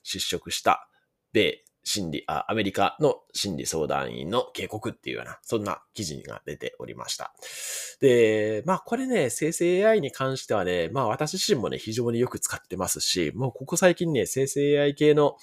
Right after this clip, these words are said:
あの、論文とか研究とかっていうのものすごい増えてきてるんですよね。はい。で、まあ、その中で、やっぱり、あの、こういうカウンセリングに、えー、こういう、まあ、生成エーアイを使おうっていうことはね、まあ、誰しもが考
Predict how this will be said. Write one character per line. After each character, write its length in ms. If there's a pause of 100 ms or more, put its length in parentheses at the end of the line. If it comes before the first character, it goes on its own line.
(1200)
あ 160
の、 160
論 180
文 220
と 80
か 100
研 220
究 140
と 80
か 60
っ 40
て 60
い 40
う 40
の 80
も 120
の 140
す 340
ご 140
い 60
増 140
え 60
て 80
き 80
て 80
る 140
ん 180
で 140
す 100
よ 100
ね。 340
は 220
い。 120
で、 200 (260)
ま 100
あ、 40
そ 100
の 80
中 260
で、 220
や 80
っ 40
ぱ 120
り、 160 (340)
あ 160
の、 140
こ 120
う 60
い 60
う 100
カ 140
ウ 80
ン 20
セ 120
リ 100
ン 80
グ 160 (260)
に、 220 (280)
え 920
ー、 80
こ 100
う 60
い 300
う、 80
ま 100
あ、 60
生 160
成 240
エ 60
ー 40
ア 20
イ 60
を 80
使 180
お 100
う 80
っ 40
て 100
い 100
う 280
こ 140
と 80
は 80
ね、 120
ま 120
あ、 40
誰 220
し 160
も 60
が 140
考 220